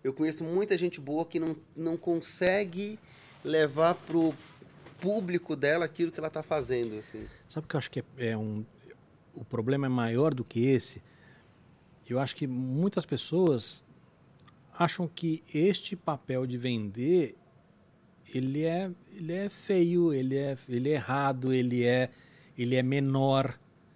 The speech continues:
Speaker 2: ele te, ele te diminui como artista. Eu acho que tem uma questão aí que vai além do, do, a, da, da questão de aprendizado ou maturidade, é quase uma questão de terapia mesmo.
Speaker 1: É, eu, eu,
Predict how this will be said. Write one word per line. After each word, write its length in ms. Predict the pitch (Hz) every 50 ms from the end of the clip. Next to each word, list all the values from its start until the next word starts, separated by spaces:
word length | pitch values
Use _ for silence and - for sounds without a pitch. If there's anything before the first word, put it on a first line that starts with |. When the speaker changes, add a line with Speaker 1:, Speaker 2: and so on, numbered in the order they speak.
| _ _ _ _ _ _ _ _ -
Speaker 2:
ele 180 | 123 123 127 127
te, 320 | - - - 143 131 127 135 143 -
ele 200 | - 139 127 139
te 220 | - - - 143
diminui 520 | 131 123 139 139 147 143 135 135 147 160 151
como 260 | 151 - 139 139 139
artista. 720 | 135 127 - - - - 147 147 151 139 - - - 135 - - - - - - -
Eu 80 | 139
acho 80 | 147 147
que 60 | -
tem 100 | - 220
uma 200 | 233 247 226 185
questão 480 | - - 143 - - - 165 160 147 127
aí 600 | 127 143 180 208 202 160 131 120 113 113 113 113 - - _
que 300 | - - - - - 175
vai 260 | 156 131 127 175 190 185
além 400 | 165 151 156 190 226 247 247 214
do, 240 | 196 196 170 156 135 127
do, 300 | 123 131 143 147 139 135
a, 180 | 131 123 113 127
da, 440 | 123 127 131 120 113 117 110 107
da 120 | 110 120 113
questão 480 | - - - - - 143 139 131 117 - - - - - - - - - - - - - - - _ -
de 140 | 120 113 131
aprendizado 880 | - - - 143 143 127 120 107 95 104 113 135 147 151 135 120 113 127
ou 80 | 123
maturidade, 800 | 123 127 123 - - 139 123 120 104 107 117 135 139 131 117 117
é 40 | 110
quase 240 | - 147 160 180
uma 160 | 214 226 240 233
questão 680 | - 220 175 - 214 233 262 269 254 233 185 139 127 - _ _ -
de 180 | - 135 139 147
terapia 580 | - 190 214 247 - - - 135 170 208 185
mesmo. 420 | 143 120 117 117 110 101 95 92 87 - - - - - _ - - - - - _ _ _ -
Speaker 1:
É, 260 | 330 254 233 220 214
eu, 220 | 214 226 220 - -
eu, 280 | 214 220 226 214 202